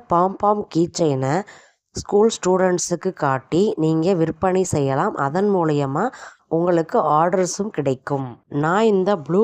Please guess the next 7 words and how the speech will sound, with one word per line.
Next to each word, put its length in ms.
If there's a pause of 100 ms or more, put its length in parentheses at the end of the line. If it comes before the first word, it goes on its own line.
கலர்ல 440 (340)
பண்ணுனேன். 520 (380)
உங்களுக்கு 560
எந்த 320
கலர் 440
பிடிக்கும் 500
அப்படின்றத 520